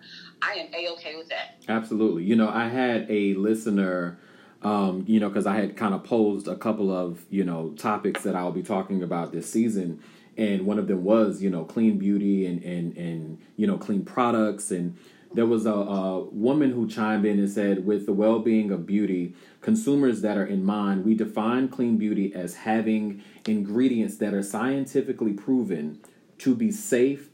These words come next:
Speaker 2: for human use." And it's literally
Speaker 1: Uh-huh.
Speaker 2: exactly what you said, you know?
Speaker 1: Yep. Yep. Yep. So,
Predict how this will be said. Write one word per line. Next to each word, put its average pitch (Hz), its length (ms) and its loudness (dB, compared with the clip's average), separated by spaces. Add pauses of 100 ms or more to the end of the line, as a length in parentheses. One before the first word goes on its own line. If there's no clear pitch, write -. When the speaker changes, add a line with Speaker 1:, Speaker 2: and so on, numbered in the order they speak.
Speaker 2:
for 98 200 -4
human 113 640 0
use." 90 480 -6
And 117 120 6
it's 135 160 2
literally 165 360 6
Speaker 1:
Uh-huh. 113 80 4
Speaker 2:
exactly 127 340 2
what 113 260 2
you 117 100 -2
said, - 420 -4 (100)
you 101 120 2
know? 101 360 0
Speaker 1:
Yep. 269 160 -8 (680)
Yep. 254 240 -8 (280)
Yep. 240 240 -8 (320)
So, 233 540 -6